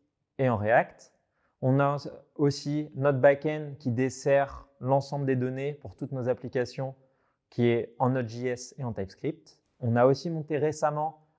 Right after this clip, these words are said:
un pôle data qui s'occupe de tout ce qui est analyse et B I, où là, c'est majoritairement du Python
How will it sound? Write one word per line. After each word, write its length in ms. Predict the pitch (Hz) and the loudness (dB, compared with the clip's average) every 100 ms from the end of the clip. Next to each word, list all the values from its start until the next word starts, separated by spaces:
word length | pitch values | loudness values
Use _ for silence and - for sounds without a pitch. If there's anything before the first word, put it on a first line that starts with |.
| - | -4
un 100 | 143 | -2
pôle 240 | 151 139 | 0 2
data 400 | 120 117 135 175 | 2 2 2 2
qui 120 | - | 0
s'occupe 240 | 147 131 127 | -12 -8 -6
de 80 | 120 | -8
tout 140 | 139 | -10
ce 40 | |
qui 220 | - 127 127 | -10 -4 -4
est 120 | - | 2
analyse 560 | 147 143 139 143 127 123 - | 2 4 0 -4 -10 -10 -2
et 80 | |
B 120 | 139 123 | -2 2
I, 340 | 127 147 185 185 _ _ _ | 4 4 4 -4 _ _ _
où 80 | 120 | 2
là, 160 | 131 139 | 4 4
c'est 240 | - 120 | 0 -4
majoritairement 640 | 120 135 139 139 131 127 | -2 -2 -2 2 2 0
du 140 | 127 127 | -6 -10
Python 480 | 139 117 139 175 | -10 -6 -4 -4